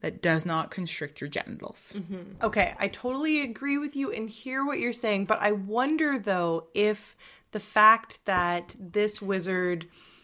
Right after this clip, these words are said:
Speaker 2: is so adamantly opposed to putting on trousers suggests that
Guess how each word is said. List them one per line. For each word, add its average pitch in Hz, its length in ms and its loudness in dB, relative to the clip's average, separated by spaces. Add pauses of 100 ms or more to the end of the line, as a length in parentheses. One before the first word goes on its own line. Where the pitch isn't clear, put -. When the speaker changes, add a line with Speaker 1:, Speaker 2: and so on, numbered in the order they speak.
(200)
Speaker 2:
is - 140 4
so 208 320 6 (120)
adamantly 214 920 6
opposed 175 1300 2
to 220 100 -8
putting 214 560 2
on 208 300 4
trousers 160 960 0 (640)
suggests - 1160 2 (120)
that 165 720 2